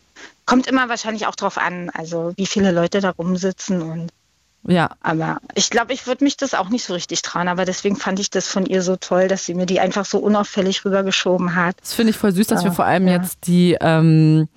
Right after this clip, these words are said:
Speaker 2: die eine Seite und die andere irgendwie hatten. So, also wir hatten die Seite, äh,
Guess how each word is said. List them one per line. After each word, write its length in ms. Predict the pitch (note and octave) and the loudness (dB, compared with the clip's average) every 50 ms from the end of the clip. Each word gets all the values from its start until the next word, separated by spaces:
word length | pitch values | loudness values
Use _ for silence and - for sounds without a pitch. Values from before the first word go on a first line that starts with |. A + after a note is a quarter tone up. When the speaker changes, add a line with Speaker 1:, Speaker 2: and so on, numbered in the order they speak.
| - - _ _ _ _ - | -16 -20 _ _ _ _ 0
Speaker 2:
die 140 | F#3 - - | 0 2 2
eine 240 | D#3 F3 G#3 A#3 F#3+ | 0 2 2 2 2
Seite 260 | G3+ G3 F#3+ - - | 2 0 2 0 -2
und 220 | F#3 A3+ A#3+ - | -2 -4 -4 -2
die 100 | F3+ - | -2 0
andere 280 | - E3 G#3 A3 F3+ C#3+ C3+ | 2 2 2 4 4 4 4
irgendwie 360 | - D#3 D#3 C#3+ D#3 D#3+ D3 | 4 4 4 4 4 4 4
hatten. 480 | E3 - - D3 D3 D3 D3 D#3 F3 - _ _ | 4 2 2 2 4 4 4 2 0 -4 _ _
So, 320 | D#3 D3 D#3 D#3 D#3 D#3 | -2 2 4 4 4 4
also 320 | - - D#3+ D#3+ D#3+ D#3+ D#3 | 2 2 0 0 0 2 2
wir 120 | E3+ E3 | 2 2
hatten 260 | F#3 - F3 E3+ D#3 | 2 2 2 0 2
die 380 | D3+ D#3+ E3 E3 D#3+ D#3+ D#3 - - - - - _ _ - | 2 2 4 4 4 4 2 0 -4 -12 -20 -20 _ _ -4
Seite, 800 | E3 D#3 D#3+ D3+ D#3+ E3+ - - - F3 D#3+ D#3+ D#3 D#3 D#3 - - - - - _ _ _ _ _ | 0 2 2 2 2 0 0 0 0 2 4 4 4 2 2 0 -4 -12 -20 -20 _ _ _ _ _
äh, 160 | - - C#3 | -2 -2 0